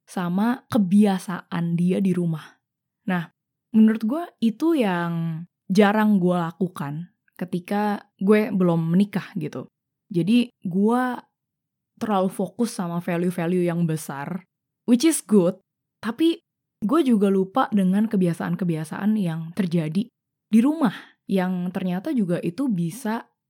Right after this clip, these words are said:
eh, mengubah dinamika hubungan lo sama pasangan lo. Contoh paling kecil tuh yang gue rasakan misalnya cara lu spend waktu lu di rumah ketika lu capek. Tapi setelah gue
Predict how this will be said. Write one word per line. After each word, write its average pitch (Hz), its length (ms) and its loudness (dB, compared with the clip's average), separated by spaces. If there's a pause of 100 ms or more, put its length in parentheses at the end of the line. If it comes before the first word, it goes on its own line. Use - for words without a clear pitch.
(220)
eh, 160 800 -8
mengubah 190 560 2
dinamika 165 640 0
hubungan 160 400 -4
lo 202 160 -2
sama 175 160 -4
pasangan 156 480 -12
lo. 147 160 -16 (320)
Contoh 208 320 2
paling 202 320 0
kecil 254 240 -2
tuh 302 160 -6
yang 240 160 2
gue 185 160 2
rasakan 180 480 -2
misalnya 214 560 -2 (240)
cara 180 400 -2
lu 240 400 2 (400)
spend 196 480 -4 (480)
waktu 202 320 0
lu 233 160 2
di 220 80 2
rumah 170 480 -2
ketika 196 560 -8 (240)
lu 190 400 0 (800)
capek. - 400 -8 (720)
Tapi 190 320 -6 (320)
setelah 220 320 2
gue - 20 -2